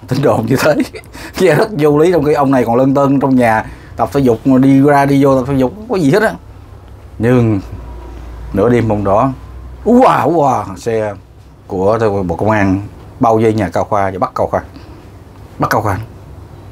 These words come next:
Rồi sáng hôm sau, tám tháng ba, à, lại có tin đồn, à, hôm nay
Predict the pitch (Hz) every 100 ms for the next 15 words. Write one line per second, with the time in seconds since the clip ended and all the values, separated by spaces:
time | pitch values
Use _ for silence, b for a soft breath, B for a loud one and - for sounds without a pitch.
0 | - - - - - - 131 127 190 220
1 | 180 175 156 160 185 170 165 135 - -
2 | - - - - - - - 117 107 117
3 | 135 196 185 156 143 104 110 - 120 107
4 | 98 90 b b b 220 226 226 202 135